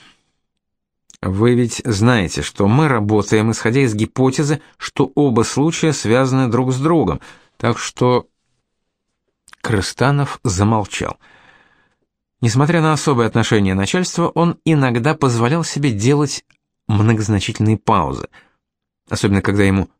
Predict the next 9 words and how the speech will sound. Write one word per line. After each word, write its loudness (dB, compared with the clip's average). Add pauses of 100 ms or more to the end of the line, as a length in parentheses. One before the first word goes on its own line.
нечего 2
было 0
сказать. -4 (2000)
"Мне 4
это 0
очень -2
хорошо 0
известно, -2
Крыстанов, -4